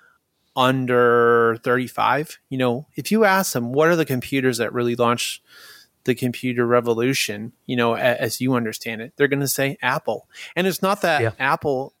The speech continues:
Speaker 1: didn't have a major, um, a major hand in it. They did, for sure. But I don't, you know, I would argue that the Commodore sixty-four and other Commodore machines had no less,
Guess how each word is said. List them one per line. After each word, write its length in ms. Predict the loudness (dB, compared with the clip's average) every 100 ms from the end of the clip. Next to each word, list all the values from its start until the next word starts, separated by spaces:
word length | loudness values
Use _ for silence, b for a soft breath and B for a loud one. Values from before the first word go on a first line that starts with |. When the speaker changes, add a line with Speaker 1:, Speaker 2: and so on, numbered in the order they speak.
| _
Speaker 1:
didn't 220 | -4 -4
have 440 | -6 -2 0 0 -2
a 100 | -8
major, 800 | -4 0 0 0 0 0 -2 -4 -6
um, 320 | -4 -4 -4 -6
a 100 | -4
major 380 | -2 -2 -2 -4
hand 400 | -4 -2 -2 -4
in 100 | -8
it. 140 | -4
They 120 | -2 0
did, 380 | 2 2 0
for 120 | -8 -10
sure. 360 | -2 0 0 B B B _
But 340 | -2 2 2 -2 _ _
I 160 | -2 0
don't, 240 | 0 -2 _
you 100 | -6
know, 260 | -4 -4 -8 -2
I 140 | 0
would 140 | 2
argue 420 | 2 2 0 -2 -6
that 160 | -6
the 80 | -8
Commodore 800 | -4 0 0 2 2 2 0 -4 _ B B B
sixty-four 960 | -2 -2 -2 -6 -8 0 4 6 4 2
and 180 | -2
other 240 | -2 2 2
Commodore 380 | 0 -2 0 0
machines 760 | -2 -4 -2 -2 -4 -6 -10 -10
had 300 | -2 -2 -2
no 200 | -4 -2
less, 540 | -2 -2 -4 -6 -10